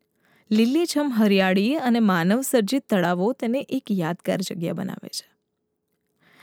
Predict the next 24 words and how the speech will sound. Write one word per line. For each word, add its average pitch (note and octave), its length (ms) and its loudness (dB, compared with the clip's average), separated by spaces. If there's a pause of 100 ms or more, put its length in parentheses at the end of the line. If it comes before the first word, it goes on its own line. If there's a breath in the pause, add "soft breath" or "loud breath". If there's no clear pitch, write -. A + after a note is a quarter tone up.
(160 soft breath)
બાગમાં A3+ 440 4
ફરતા A3+ 380 2
ફરતા F#3+ 420 0
મિસિસ A#3+ 420 -2
પિયર્સને F#3 680 0
વધુ G#3+ 460 2
એક C#4+ 240 0
રસપ્રદ G3+ 500 0
વાત - 180 -4
કહી. D#3+ 420 -10 (840)
અમારો F#3 360 2
સૌથી G3 440 -2
યાદગાર F#3 440 0
પ્રવાસ G#3+ 440 0
તો D4+ 100 -2
અમેરિકાનો. - 720 -2 (960 soft breath)
અમે A#3+ 160 4
ચંદ્ર G#3+ 360 4
પર B3 180 4
ગયેલા A3+ 440 2 (380 soft breath)
એપોલો A#3 360 2
મિશનની B3 580 2
ટેકઓફ G#3+ 520 2
વિધિ G#3 420 2